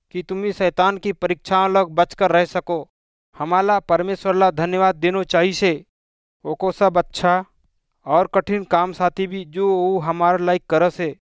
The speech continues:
वो कह से, "जो कोई ओलक प्रेम कर से, वो ओको लायक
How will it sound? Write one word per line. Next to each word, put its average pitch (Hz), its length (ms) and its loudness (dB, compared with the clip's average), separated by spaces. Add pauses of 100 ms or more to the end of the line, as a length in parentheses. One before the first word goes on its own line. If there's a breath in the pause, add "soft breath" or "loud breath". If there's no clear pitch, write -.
(460)
वो 170 80 -8
कह 175 340 2
से, 190 320 0 (500)
"जो 175 220 -2
कोई 196 240 0
ओलक 180 340 2
प्रेम 190 320 -2
कर 185 220 2
से, 190 340 -4
वो 180 160 -4
ओको 175 360 -2
लायक 175 380 0